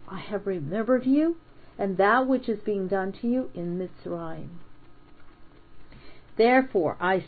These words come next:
said, I will bring you up from the affliction of Mitzrayim to the land of the Canaanite, the Hittite, the Amorite, the Perizzite, the Hivite,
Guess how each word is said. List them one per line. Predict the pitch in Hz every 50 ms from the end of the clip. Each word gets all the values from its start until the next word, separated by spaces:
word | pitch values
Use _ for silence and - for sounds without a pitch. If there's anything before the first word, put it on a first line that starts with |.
| -
said, | - 175 - 135 - - - - - - - - - - - - - -
I | 190 220 226
will | 220 214 190
bring | 170 147 156 180 202 233 262 285
you | 311 320 320 302 285
up | 254 214 - - -
from | - 226 220 202
the | 190 190
affliction | 175 156 - - - - 269 302 294 - - - 311 285
of | 269 247
Mitzrayim | - 220 214 208 - - - 202 190 180 175 170 170 170 175 185 - - - - - - - - - - -
to | 233 208
the | 196 196
land | 185 180 190 202 220 247 262 285
of | 254
the | 247 240
Canaanite, | 247 - - 240 247 233 226 202 180 170 - - - -
the | - 196
Hittite, | - - - 294 285 294 - 208 180 - - - - -
the | 175 165 - -
Amorite, | 196 233 240 254 240 226 196 175 - - - -
the | -
Perizzite, | - - - - 269 262 269 247 - - 190 165 - - -
the | 190 185
Hivite, | 190 247 240 233 226 190 202